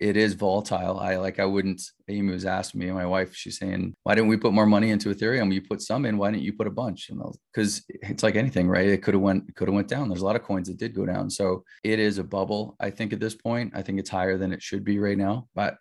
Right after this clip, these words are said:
but what do I know, right? <laughs> So all it takes is another Elon Musk to tweet about it, and then suddenly it goes to the roof. Not 'cause the value went up. It's just 'cause, like I said, with the dollar, nobody's, nobody can say what the value is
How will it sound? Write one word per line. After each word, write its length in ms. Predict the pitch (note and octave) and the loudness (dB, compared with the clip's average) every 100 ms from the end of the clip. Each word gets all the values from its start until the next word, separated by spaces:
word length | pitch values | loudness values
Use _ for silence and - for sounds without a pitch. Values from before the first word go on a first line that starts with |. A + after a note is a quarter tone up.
| _ | _
but 160 | - G2 | -8 -4
what 160 | F#2+ G2 | 0 0
do 100 | F#2 | 0
I 120 | F#2+ | 0
know, 220 | F#2 F#2 | -2 -4
right? 300 | A#2+ G1+ - A2+ | -8 -6 -4 0
<laughs> 60 | - | 0
So 300 | - G2+ - - - | 2 2 2 -4 2
all 160 | G#2+ | 2
it 80 | F#2+ | 2
takes 300 | - G#2+ G#2+ | 0 -2 -2
is 160 | G2 G2 | -2 0
another 260 | G2+ G2+ | 0 0
Elon 420 | F#2 G#2 G#2 G2+ | 0 -2 0 0
Musk 280 | G2 G#2+ - | 0 -2 -6
to 100 | F#2+ | -12
tweet 280 | - A2 A2 | -8 -4 -2
about 260 | F#2 F#2 G2 | 0 0 0
it, 160 | G#2+ | -2
and 200 | G2 G2 | -2 -2
then 320 | F#2 F#2 F#2 - _ | -2 -4 -6 -10 _
suddenly 300 | - G2 G2 | -4 -2 0
it 80 | F#2 | 0
goes 200 | G2 - | -4 -4
to 80 | |
the 80 | G2+ | -4
roof. 240 | A#2+ G2 G#2+ | -2 0 0
Not 220 | G#2 G#2+ | 0 0
'cause 140 | G#2 | -4
the 60 | G2 | -2
value 360 | F2+ A2 A2+ | 0 2 0
went 120 | F2 F#2 | -2 -4
up. 120 | A2 - | -6 -8
It's 120 | F2+ | -8
just 180 | G2+ - | -8 -4
'cause, 500 | G2 F2+ - - - _ - | -4 -2 -6 -10 -18 _ -10
like 200 | - - | -8 -6
I 20 | |
said, 200 | F#2+ F#2+ | -2 -2
with 100 | F#2 | -2
the 60 | G2 | 0
dollar, 480 | G#2 C#3 F#2+ F2+ - G2 | 4 6 6 4 0 0
nobody's, 600 | F#2 F#2+ G2 G#2 G#2 - - | 2 2 2 2 0 -8 -4
nobody 300 | A2 B2 C3 | -2 -2 -2
can 140 | A#2 | -4
say 220 | - A#2+ | -2 -2
what 140 | G#2 G2 | -2 -4
the 60 | |
value 400 | F#2+ G2 G#2 F2 | 0 2 2 0
is 240 | F2 F2+ | -4 -6